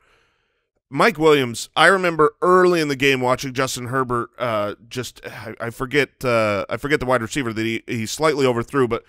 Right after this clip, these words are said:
he has such a good-looking deep ball, and I kept thinking early, I,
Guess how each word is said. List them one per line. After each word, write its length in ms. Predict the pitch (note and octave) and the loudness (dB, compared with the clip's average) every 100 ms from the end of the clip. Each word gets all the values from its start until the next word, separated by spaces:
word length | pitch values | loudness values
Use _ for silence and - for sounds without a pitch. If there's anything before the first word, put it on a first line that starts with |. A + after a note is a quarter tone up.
| _ _ | _ _
he 120 | - | -2
has 180 | F3+ C#3 | 0 0
such 460 | - - F3+ F#3 G3+ | -4 -4 -4 -2 -4
a 100 | F#3+ | -4
good-looking 460 | F3 D3 C3+ B2 | -2 -2 -2 -4
deep 220 | A#2+ B2 | -4 -4
ball, 180 | G#2 G2 | -4 -4
and 80 | A2+ | -2
I 80 | C3 | -2
kept 300 | - C#3+ - | -2 -6 -2
thinking 260 | D3 B2+ A2 | -4 -2 -4
early, 260 | C3 B2+ A2 | -2 0 0
I, 140 | A2 | -2